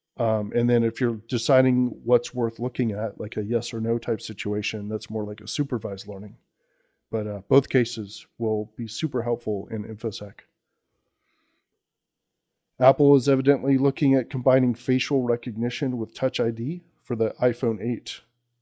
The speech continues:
We can expect, I think, the mobile authentication game to switch from two-factor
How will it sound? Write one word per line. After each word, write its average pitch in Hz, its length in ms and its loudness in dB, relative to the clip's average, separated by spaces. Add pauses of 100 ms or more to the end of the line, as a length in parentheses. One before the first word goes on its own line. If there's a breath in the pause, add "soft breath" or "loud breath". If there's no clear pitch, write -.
(120)
We 127 80 -4
can 117 160 -2
expect, - 680 -2 (240)
I 135 120 2
think, 113 380 -4
the 117 160 2
mobile 123 440 2
authentication 117 680 -2
game 113 220 -2
to 107 100 -12
switch 123 360 -6
from 107 220 -8
two-factor 107 760 -4